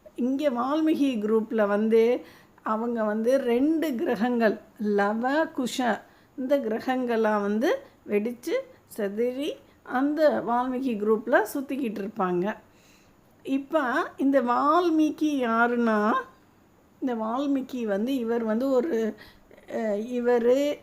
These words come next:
இவரோட அப்பா, இவரோட ஒய்ஃபு, இவரோட குழந்தை எல்லாருமே ஒரு குரூப்ல சுத்திக்கிட்டு இருப்பாங்க. அப்ப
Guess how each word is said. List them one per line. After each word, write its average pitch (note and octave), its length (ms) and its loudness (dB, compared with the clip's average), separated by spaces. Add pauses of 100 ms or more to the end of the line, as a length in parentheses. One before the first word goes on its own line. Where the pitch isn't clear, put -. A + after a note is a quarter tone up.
(140)
இவரோட A3 500 0
அப்பா, A#3 580 -2
இவரோட A3+ 360 -2 (100)
ஒய்ஃபு, A3+ 520 -2 (260)
இவரோட G#3+ 520 -2
குழந்தை G#3+ 500 0 (420)
எல்லாருமே C#4+ 720 0
ஒரு C4+ 240 4
குரூப்ல C4 360 -2
சுத்திக்கிட்டு A3 580 -4
இருப்பாங்க. F#3+ 420 -2 (600)
அப்ப B3 460 -8